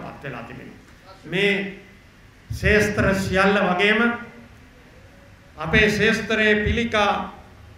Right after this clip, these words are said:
රෝහල අපේ ප්‍රදේශ පිහිටලා තියෙනවා. මේ සම්බන්ධ හා අපේ පළාතේ පැරණිතම විද්‍යාලය අවුරුදු එකසිය පනහේ ජන්ම සංවත්සරයේ යෙදෙන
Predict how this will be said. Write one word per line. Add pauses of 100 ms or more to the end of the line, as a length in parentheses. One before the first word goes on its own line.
(140)
රෝහල (840)
අපේ
ප්‍රදේශ
පිහිටලා
තියෙනවා. (680)
මේ
සම්බන්ධ
හා (460)
අපේ
පළාතේ
පැරණිතම
විද්‍යාලය (840)
අවුරුදු
එකසිය (180)
පනහේ (420)
ජන්ම (100)
සංවත්සරයේ
යෙදෙන